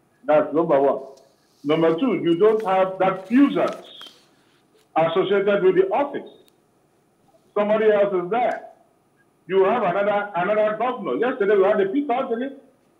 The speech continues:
That, that's nature. That's, that's the trans-, uh, that's the, that's the transient nature of life. Yesterday it was Peter Odili. And we all know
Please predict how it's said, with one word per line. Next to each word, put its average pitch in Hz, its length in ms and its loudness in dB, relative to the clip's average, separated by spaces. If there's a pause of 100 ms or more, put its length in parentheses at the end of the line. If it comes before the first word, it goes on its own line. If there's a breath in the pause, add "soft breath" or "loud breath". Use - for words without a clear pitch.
(540)
That, - 260 -4
that's 285 260 0
nature. 254 360 0
That's, 262 240 0 (260)
that's 254 240 2
the 208 120 2
trans-, 294 440 0
uh, 226 160 2
that's 240 240 2
the, 202 220 -4 (140)
that's 254 200 2
the 220 140 -2
transient 285 420 2
nature 226 320 2
of 185 80 0
life. 240 240 -2 (640)
Yesterday 240 400 0
it - 0 -
was 214 180 0
Peter 285 140 -4
Odili. 262 400 -2 (2250)
And 240 180 2
we 240 60 4
all 277 160 0
know 269 120 2